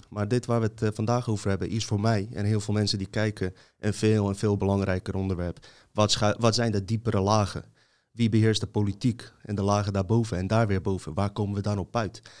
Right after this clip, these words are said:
Kom je toch wel op, eh, hogere intelligenties uit waar nooit over wordt gepraat. Gelukkig wel bij ons. Dus daarom kijk je ook en daarom vinden wij leuk, ik leuk, dat jullie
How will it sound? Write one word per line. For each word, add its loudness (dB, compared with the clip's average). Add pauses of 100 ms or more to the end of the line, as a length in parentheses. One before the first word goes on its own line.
(320)
Kom 0
je -2
toch 0
wel 2
op, -2
eh, 2
hogere 2
intelligenties -2
uit -2
waar -4
nooit -2
over -4
wordt -6
gepraat. -12
Gelukkig -4
wel 2
bij 2
ons. -2
Dus -2
daarom 0
kijk 2
je 0
ook -2
en -2
daarom 0
vinden -4
wij 2
leuk, 0
ik -4
leuk, -2 (1120)
dat -8
jullie -4